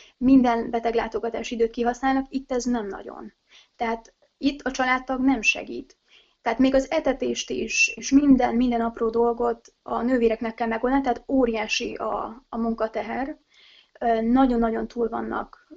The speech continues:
ö, terhelve, és akkor erre még rájön az a frusztráció, hogy ni-, tényleg nincsen felszerelésük, tehát hogy nem kapják meg a megfelelő maszkokat, és ugye sokat kell dolgozniuk, ami, ami szintén nem. Tehát én nem, nem gondolom, hogy sokkal jobb a helyzete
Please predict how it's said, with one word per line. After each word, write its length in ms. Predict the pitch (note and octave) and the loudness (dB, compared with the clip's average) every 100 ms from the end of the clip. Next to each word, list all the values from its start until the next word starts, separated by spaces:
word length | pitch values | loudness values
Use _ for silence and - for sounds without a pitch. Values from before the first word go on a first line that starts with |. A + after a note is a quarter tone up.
| G#4 | -20
ö, 300 | - A#3+ A2 A2+ | -14 -10 -8 -10
terhelve, 720 | - G#3 G#3 A#3 A#3 B3 D4 D4 _ _ - _ | -6 -6 -4 -6 -4 -2 -4 -6 _ _ -20 _
és 180 | - B3+ | -4 0
akkor 200 | C4+ C#4 | 4 4
erre 300 | D4 C#4 B3+ | 6 6 4
még 180 | B3 A#3 | 2 4
rájön 360 | B3+ B3 A#3 | 6 4 4
az 120 | A#3+ A3+ | 2 0
a 80 | |
frusztráció, 840 | A3+ A#3 A#3 - A#3+ A#3+ - C4 C4 | -2 -4 -6 -6 -6 -4 -2 0 2
hogy 260 | A#3+ A#3 C4+ | 2 -2 -2
ni-, 260 | - D4 D4+ | 2 4 4
tényleg 300 | D#4+ C4 A3 | 0 0 0
nincsen 340 | A3+ A3 - | -2 -6 -8
felszerelésük, 760 | A3 - - - - - - - | -12 -16 -14 -14 -14 -14 -16 -10
tehát 220 | B3 B3 | -6 0
hogy 80 | C4 | 4
nem 200 | D4+ C4+ | 6 4
kapják 340 | B3 A#3+ A3+ | 0 -6 -8
meg 140 | A#3 A#3 | -6 -6
a 40 | |
megfelelő 500 | A#3+ A#3 B3 A3+ A3 | -6 -8 -10 -8 -6
maszkokat, 760 | A#3 C4+ - A#3+ - A3+ A3+ - _ _ - _ _ | -6 -4 -6 -8 -10 -8 -8 -14 _ _ -20 _ _
és 160 | C#4+ C#4+ | -4 0
ugye 120 | C4+ | 2
sokat 320 | - C3 A2+ | 2 -2 -6
kell 140 | - A#2+ | -6 -6
dolgozniuk, 720 | B2 B2 A#2+ - B3+ B3 - | -4 -6 -6 -4 -4 -6 -6
ami, 340 | A#3+ A#3+ A#3+ | -4 -2 -4
ami 200 | B3 A#3+ | -4 -6
szintén 400 | A#3 B3 A3+ A3+ | -4 -6 -6 -6
nem. 340 | A3+ A#3 A3+ - _ _ | -8 -8 -12 -16 _ _
Tehát 180 | C#4 C4+ | 2 6
én 80 | C#4+ | 8
nem, 160 | F4 | 8
nem 240 | C4+ D#4+ C4 | 6 6 6
gondolom, 340 | B3+ B3 B3+ | 6 6 6
hogy 120 | B3+ | 4
sokkal 300 | - C#4+ C4 | 4 0 4
jobb 200 | C4 A#3 | 4 4
a 80 | A#3 | 2
helyzete 640 | B3 A#3+ A3+ A3+ A#3 A3+ | 2 0 -2 -2 -2 -2